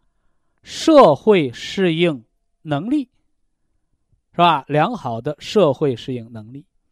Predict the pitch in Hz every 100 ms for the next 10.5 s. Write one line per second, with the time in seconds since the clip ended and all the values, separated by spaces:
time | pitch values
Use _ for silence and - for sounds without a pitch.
0 | _ _ _ _ _ _ _ _ _ _
1 | - 170 196 160 143 117 _ _ _ _
2 | 117 113 98 92 _ _ _ _ _ _
3 | _ 131 160 180 160 175 175 170 - _
4 | _ 135 135 - _ 160 226 226 170 175
5 | 190 151 175 147 131 139 180 220 214 131
6 | 120 120 113 110 _ _ _ - 120 139
7 | 127 110 - 185 143 - 147 - 131 _
8 | _ _ _ _ _ _ _ _ _ _
9 | _ _ _ _ - _ _ _ 170 160
10 | - 156 120 -